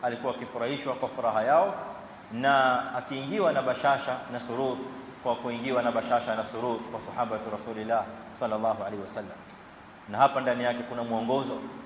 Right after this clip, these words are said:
kwa wale viongozi wa Kiislamu, wale alqada, wale ruasa al-umma, wale ruasa al-muslimin,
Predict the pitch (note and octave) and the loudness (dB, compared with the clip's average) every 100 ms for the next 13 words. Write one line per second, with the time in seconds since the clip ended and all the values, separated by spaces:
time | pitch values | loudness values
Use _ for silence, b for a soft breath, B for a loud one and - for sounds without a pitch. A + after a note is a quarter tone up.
0 | - - - - C3+ B2+ A#2 - - - | -16 -18 -6 8 10 10 6 0 -8 -12
1 | - - - - - C3+ E3+ D3 C#3 C3 | -16 -18 -20 -18 2 4 4 2 0 0
2 | C#3+ C#3 B2 A2+ A2+ - F2+ - - - | 2 2 0 -4 -6 -6 -6 -8 -16 -18
3 | - - - - - - A2 D3 D3 C#3+ | -20 -20 -20 -20 -20 -4 8 8 8 2
4 | C#3+ - - - - B2+ - D#3 C3+ C3 | -2 -8 -12 -12 -4 -2 8 8 8 0
5 | - - - - - - - A2 B2+ C3+ | -6 -10 -14 -16 -18 -20 -18 -4 0 2
6 | C3 C#3 C#3 C3 D#3 C3+ - C#3 C3 D3 | 2 2 2 6 8 8 4 -4 -2 -2
7 | D3+ B2 - - - - - - A#2+ C#3 | -2 -4 -8 -12 -16 -16 -18 2 4 6
8 | C3+ C#3 C3+ B2 D3+ C#3 - - - C#3 | 4 4 4 8 8 8 2 -6 -2 0
9 | C#3 C#3+ - C3+ C#3 B2 | 2 -2 -2 -2 0 -2